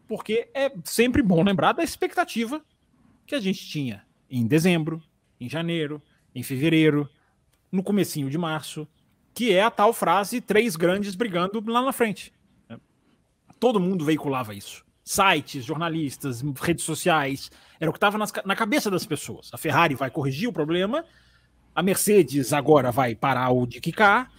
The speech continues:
vai vir com um carro amadurecido, que terminou o ano passado, é, numa crescente, como diria o outro, é, e a gente vai ter três equipes brigando. É, e pra surpresa de todo mundo, eu, eu chamo de surpresa,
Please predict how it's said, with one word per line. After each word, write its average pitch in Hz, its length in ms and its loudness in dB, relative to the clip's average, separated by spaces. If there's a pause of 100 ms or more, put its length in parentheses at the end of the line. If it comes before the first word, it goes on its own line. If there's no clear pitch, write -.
(180)
vai 175 160 -2
vir 135 160 -4
com - 140 -12
um 135 40 -12
carro 127 300 -8
amadurecido, 180 680 -2
que - 120 -18
terminou 160 380 2
o 139 40 -2
ano 139 100 -4
passado, 127 600 -6 (640)
é, 127 260 -10
numa 165 220 2
crescente, 240 800 2
como 135 160 -4
diria 120 180 -2
o 139 80 0
outro, 220 320 -4 (640)
é, 311 200 -10
e 370 60 -4
a 311 60 4
gente 185 180 0
vai 233 120 0
ter 233 100 -2
três 233 220 0
equipes 233 260 -8
brigando. 240 380 -4 (760)
É, 165 240 -6 (400)
e 220 80 0
pra 226 180 2
surpresa 175 680 -2 (260)
de 143 140 -4
todo 160 240 2
mundo, 160 320 -4 (320)
eu, 180 280 6
eu 240 240 4
chamo 180 300 -2
de 170 80 -6
surpresa, 143 640 -6